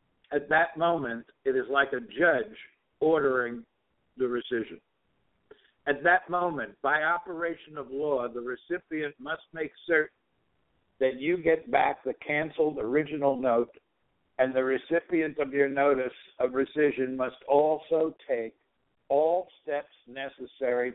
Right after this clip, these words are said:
to eradicate the mortgage from your chain of title, because by operation of law, that is to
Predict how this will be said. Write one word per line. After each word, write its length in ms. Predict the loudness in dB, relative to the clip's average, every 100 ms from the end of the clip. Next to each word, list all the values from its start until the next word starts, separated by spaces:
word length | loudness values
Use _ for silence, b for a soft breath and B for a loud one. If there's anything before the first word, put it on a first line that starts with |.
| -4
to 180 | -2
eradicate 680 | -2 0 0 -2 0 0 0
the 80 | -6
mortgage 500 | -4 0 0 0 -6 -6
from 200 | -6 -2
your 180 | -4 -2
chain 260 | -2 0 -2
of 100 | -8 2
title, 460 | 4 6 4 0 -10 _ _ _ _ _ _
because 600 | -8 -2 2 4 4 0 -6 -16 _ _ _ _ _ _ _ _
by 360 | 2 4 4 0 -4 -12 -14
operation 800 | -12 -12 -8 -8 -8 -12 -20 -20 -8
of 280 | -4 -4 -6
law, 440 | -6 -4 -2 -4 -6 -6
that 180 | -6
is 140 | -8 -12
to 80 | _